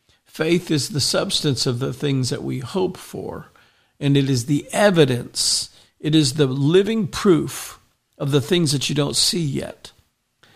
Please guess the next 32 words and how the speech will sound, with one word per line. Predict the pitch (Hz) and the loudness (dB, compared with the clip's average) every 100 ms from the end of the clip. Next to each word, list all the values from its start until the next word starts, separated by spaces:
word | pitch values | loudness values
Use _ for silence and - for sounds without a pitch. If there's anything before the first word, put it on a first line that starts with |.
| _ - | _ -6
But | 131 | 0
I | 160 | 2
believe | 180 143 151 202 | 4 4 4 2
it, | - - - | -2 -6 -4
amen? | 131 135 175 226 - _ _ _ _ _ _ _ _ _ | 0 0 0 -4 -8 _ _ _ _ _ _ _ _ _
And | 175 135 | -2 2
so | 175 | 4
it | 156 | 4
may | 170 190 | 4 2
seem | - 208 175 | 4 4 4
entirely | 156 - 190 208 214 214 208 | 4 2 2 2 4 2 2
out | 165 170 | 0 2
of | 151 | 2
the | 151 | 2
realm | 156 160 151 | 2 2 0
of | 123 | 0
possibility | 160 151 - 143 151 185 190 135 | 0 0 0 0 0 0 0 -2
to | 120 123 | -2 -4
you. | - - - - _ _ _ _ 151 | -6 -10 -14 -16 _ _ _ _ -2
Doesn't | 160 151 151 139 | 0 0 0 0
matter. | 135 165 180 - - _ _ _ _ _ _ _ _ _ | 0 -2 -4 -8 -12 _ _ _ _ _ _ _ _ _
He | - 208 | 0 4
is | 202 139 | 4 2
the | 143 | 2
God | 120 143 156 | 4 4 2
of | 180 151 | 0 0
the | 147 | 2
impossible. | 131 123 180 185 175 151 127 120 120 - _ _ _ _ | 2 2 0 0 -2 -2 -2 -2 -4 -10 _ _ _ _
Not | 147 165 185 | -2 2 2
only | 175 147 | 2 2
can | 127 - 196 208 202 | 0 0 0 2 2
he, | 143 117 113 - | 4 2 0 -8